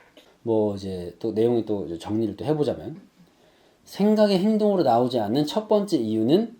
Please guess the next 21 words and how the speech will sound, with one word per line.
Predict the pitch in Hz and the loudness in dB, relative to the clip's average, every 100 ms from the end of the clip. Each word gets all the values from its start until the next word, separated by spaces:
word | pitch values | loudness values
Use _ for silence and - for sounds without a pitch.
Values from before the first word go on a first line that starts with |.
| _ _ _ - | _ _ _ -4
망각 | 95 107 113 131 | 0 0 0 -2
때문이다. | 127 101 78 - - _ _ _ _ | -4 -4 -8 -16 -20 _ _ _ _
내가 | - 107 107 | -12 -8 -8
생각한 | - - 180 170 160 | -8 -4 -4 -2 -4
걸 | 139 131 | 0 0
아이디어를 | - 98 113 113 113 | 0 0 0 -4 -2
잊어버리기 | 123 123 110 87 | 2 2 2 -2
때문에. | 80 69 - _ | -12 -16 -18 _
저 | 120 | 2
같은 | 156 160 165 | 2 4 2
경우도 | 143 147 | 2 0
일기장에 | 113 117 139 147 139 160 123 - | 0 2 2 2 0 -2 -4 -8
일주일 | 208 220 - 202 135 | -8 -8 -4 -2 0
뭐 | 107 | -2
한 | - 254 | -2 0
달 | 247 214 | 2 2
내내 | 127 131 - | 2 -2 -6
똑같이 | 262 - - 165 | -10 -8 -10 -4
등장하는 | 135 143 147 139 | 0 2 0 -2
주제들이 | 117 113 120 113 90 | -4 -2 -2 -2 -6
있어요. | - 78 80 | -10 -12 -14